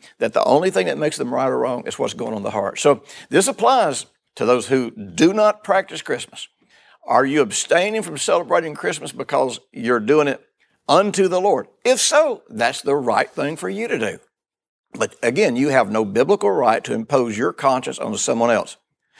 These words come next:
You are not their Lord. You're attempting to control their conviction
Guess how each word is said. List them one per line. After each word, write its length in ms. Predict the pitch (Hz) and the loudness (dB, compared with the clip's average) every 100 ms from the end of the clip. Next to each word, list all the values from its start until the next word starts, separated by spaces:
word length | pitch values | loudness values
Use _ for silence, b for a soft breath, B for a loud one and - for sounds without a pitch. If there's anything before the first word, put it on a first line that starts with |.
| B | B
You 160 | B 117 | B 2
are 80 | 107 | 4
not 360 | 104 123 170 | 4 2 2
their 140 | - 175 | 2 2
Lord. 300 | 151 117 98 | 2 -2 -2
You're 140 | 120 | -2
attempting 520 | 107 - 165 190 185 170 | -2 -2 -2 -2 -6 -8
to 80 | |
control 760 | 123 110 - 156 156 165 170 - b b | -10 -10 -2 2 4 4 0 -10 b b
their 340 | - 131 135 151 | -6 2 4 4
conviction 840 | - 127 123 143 - - 107 107 | 2 -2 4 2 2 -4 -6 -10